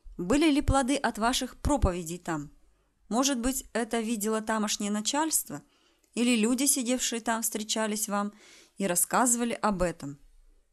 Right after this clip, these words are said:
Отвечает Игнатий Тихонович Лапкин. Не нам судить о плодах, которые могут появиться и не сегодня. Первое Коринфянам три семь. Посему и насаждающий, и поливающий есть ничто,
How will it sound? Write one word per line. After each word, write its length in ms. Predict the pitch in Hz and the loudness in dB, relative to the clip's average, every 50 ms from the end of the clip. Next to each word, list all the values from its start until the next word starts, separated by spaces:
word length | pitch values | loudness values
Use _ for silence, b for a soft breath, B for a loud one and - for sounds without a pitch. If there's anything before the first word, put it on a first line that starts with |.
| _ - | _ -14
Отвечает 500 | 147 - 175 170 - - 311 330 311 285 | -12 -10 -6 -4 -2 0 0 0 0 -2
Игнатий 360 | 220 214 233 262 262 254 214 | 0 0 0 0 0 -2 -2
Тихонович 540 | - - 214 - 220 214 196 185 - - - | -4 -4 -4 -2 -2 -2 -2 -2 -4 -4 -4
Лапкин. 480 | 175 165 151 - - - - 151 - - _ _ _ _ _ _ _ _ _ _ _ _ _ - | -4 -4 -4 -6 -8 -12 -14 -18 -20 -20 _ _ _ _ _ _ _ _ _ _ _ _ _ -2
Не 140 | 185 196 208 | 2 4 4
нам 200 | 240 294 349 359 | 6 6 6 8
судить 460 | - - 320 294 233 262 294 277 - | 8 6 6 4 2 0 0 0 -2
о 120 | - 240 | -2 -4
плодах, 640 | 233 233 240 240 233 196 208 220 196 160 - - - - | -2 -2 -2 -2 0 0 0 0 0 -2 -6 -10 -12 -8
которые 420 | - 175 - - 233 254 247 233 | -8 -8 -4 -2 0 0 0 0
могут 440 | 208 196 233 285 294 247 - 262 b b b b b b - | 2 2 2 2 2 0 -2 -4 b b b b b b -2
появиться 540 | - 208 226 233 214 240 262 269 - - 247 | 0 2 2 2 2 0 0 0 0 0 0
и 160 | - - - 226 | -2 -2 -2 -2
не 120 | 226 220 | 0 2
сегодня. 640 | 214 - - 190 180 226 294 285 208 170 151 147 151 _ _ _ _ _ _ _ _ _ _ _ _ | 2 2 2 0 -2 -2 -2 -2 -2 -4 -6 -6 -8 _ _ _ _ _ _ _ _ _ _ _ _
Первое 280 | - 190 185 175 170 151 | -8 -6 -4 -4 -4 -6
Коринфянам 680 | - - 151 143 196 240 269 - - 262 262 254 247 | -6 -6 -6 -4 -4 -4 -4 -2 -2 -2 0 -2 -2
три 160 | - 233 240 | -4 -4 -4
семь. 360 | - - - 208 180 147 151 147 _ _ _ _ _ _ _ _ _ _ _ _ - - _ _ | -4 -4 -4 -4 -8 -8 -10 -12 _ _ _ _ _ _ _ _ _ _ _ _ -20 -20 _ _
Посему 420 | - - - - 247 247 269 320 - | 0 2 4 6 6 6 6 6 6
и 140 | - 254 | 4 2
насаждающий, 1000 | 247 247 247 247 - 240 226 202 185 165 185 202 254 294 285 262 - - - 196 | 2 4 4 4 2 2 2 0 0 2 2 4 4 4 2 2 2 2 0 0
и 140 | - - 196 | -2 -6 -2
поливающий 920 | - - 180 170 165 156 185 240 294 294 254 - - - - 143 143 b b b b b b - | 0 0 0 0 -2 -2 -2 0 0 0 0 -2 -2 -4 -6 -8 -10 b b b b b b -10
есть 340 | - 190 240 302 294 - 262 | -4 -2 0 2 2 2 2
ничто, 520 | 262 285 277 - - - - 170 147 | 2 2 2 0 -2 -4 -6 -8 -8